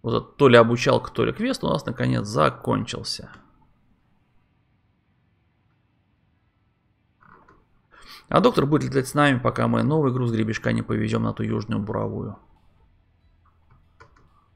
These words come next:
Доктор уже продинамился по времени, поэтому нам его совершенно невыгодно доставлять, то есть пользы вообще никакой.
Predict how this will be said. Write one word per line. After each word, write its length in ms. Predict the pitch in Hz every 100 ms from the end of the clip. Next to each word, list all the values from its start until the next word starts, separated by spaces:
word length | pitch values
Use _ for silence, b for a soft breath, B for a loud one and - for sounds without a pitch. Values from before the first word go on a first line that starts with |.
| _ - b b b _ _ _ _ -
Доктор 320 | 170 131 117
уже 180 | 113 117
продинамился 720 | - 120 113 110 107 110 -
по 140 | 156
времени, 460 | 156 160 156 147 139
поэтому 420 | 127 123 120 120
нам 200 | 139 123
его 180 | 113 110
совершенно 460 | - - 160 123 107
невыгодно 480 | 107 110 101 95
доставлять, 540 | 98 - - 131 196 202
то 80 | -
есть 140 | -
пользы 280 | - 170 107
вообще 220 | 107 -
никакой. 800 | 101 113 - 123 123 - - 120